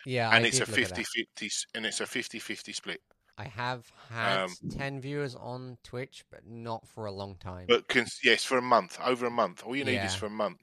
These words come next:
Speaker 1: Uh,
Speaker 2: Over, because, uh, um, a friend of mine was, was showing me what he needed to get, to get, uh, War Thunder partner, which was more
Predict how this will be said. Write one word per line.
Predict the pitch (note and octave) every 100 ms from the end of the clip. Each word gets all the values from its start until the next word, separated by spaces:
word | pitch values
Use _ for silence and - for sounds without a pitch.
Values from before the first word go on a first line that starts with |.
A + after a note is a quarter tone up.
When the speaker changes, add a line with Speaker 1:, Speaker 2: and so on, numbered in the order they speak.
| - _ _ -
Speaker 1:
Uh, | G#2+ G2+ F#2+ - _
Speaker 2:
Over, | G#2+ G#2 G#2 - _ _ _ _ _ _ _
because, | - G#2+ G#2 F#2
uh, | G2 F#2+ - F#2+
um, | G2 G2
a |
friend | - A2 G#2
of | F3
mine | F2 -
was, | F2 _ _ G1+ _ _ _
was | G2
showing | - G#2 F#2+ F2
me | E2+
what | E2+ F2 F#2+
he |
needed | F2+ F2+ F2 -
to | E2+
get, | F2 - -
to | F#2
get, | F2 - - _ _ _ _ _ _ _ _ _ _ _ _ _ _ -
uh, | E2+
War | E2 G2+ F#2
Thunder | G2+ F#2+
partner, | F#2+ G#2 G2+ G2+ G#2
which | F#2 -
was | F2 - - _ -
more | F#2 F#2 F2+ F#2